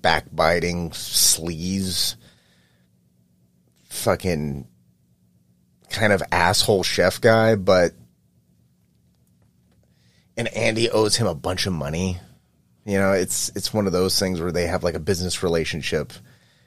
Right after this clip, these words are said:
Um, they have, like, an ownership relationship to the restaurant that, uh, that Andy runs. And,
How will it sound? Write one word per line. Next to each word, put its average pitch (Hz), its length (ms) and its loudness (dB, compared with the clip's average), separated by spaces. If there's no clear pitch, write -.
Um, 64 480 -8
they 90 60 -2
have, 80 80 -2
like, 82 120 0
an 87 160 -6
ownership 95 480 0
relationship 85 600 -2
to 95 100 -6
the 82 80 -2
restaurant 82 460 0
that, 71 280 -8
uh, 69 260 -10
that 87 160 -4
Andy 85 320 -4
runs. 73 520 -6
And, 73 240 -12